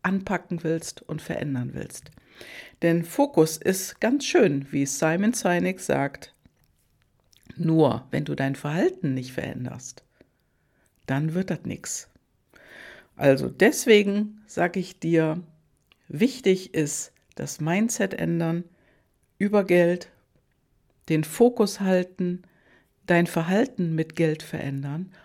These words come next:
und dazu aller, aller wichtigsten,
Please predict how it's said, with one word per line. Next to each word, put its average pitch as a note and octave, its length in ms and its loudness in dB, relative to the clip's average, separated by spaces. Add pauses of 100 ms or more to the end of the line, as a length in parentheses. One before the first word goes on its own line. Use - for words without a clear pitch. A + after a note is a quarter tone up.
(120)
und C#3 240 -6
dazu F#3 720 -2 (240)
aller, - 360 -4
aller E3 440 -4 (140)
wichtigsten, - 880 -10